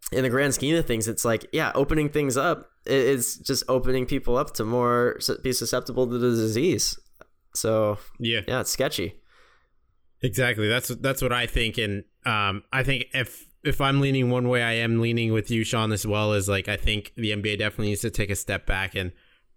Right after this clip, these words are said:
Speaker 2: really evaluate the situation and see where things are headed in the next few days. But things don't be, don't seem to be trending.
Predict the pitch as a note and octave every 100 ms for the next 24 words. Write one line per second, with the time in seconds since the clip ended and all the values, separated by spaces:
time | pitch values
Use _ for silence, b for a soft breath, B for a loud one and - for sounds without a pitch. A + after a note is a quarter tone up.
0 | _ _ C3 B2 A#2 A2 G#2 G#2+ A2+ G#2+
1 | G2+ G#2+ - G2+ - G2+ G#2+ - G#2+ G2
2 | F#2+ b b - G#2 - A#2+ A2+ A2 -
3 | A2 G2+ F#2+ G#2+ A2+ G#2+ G2+ G2 G2 G2+
4 | - G#2 F#2+ A2+ A2 F#2+ F#2+ F#2 b b
5 | _ _ A#2+ A#2+ C3 - B2+ B2 A#2 G#2+
6 | - - A#2+ - A#2+ A2+ G#2 - - A#2
7 | A2+ A2 G#2 G#2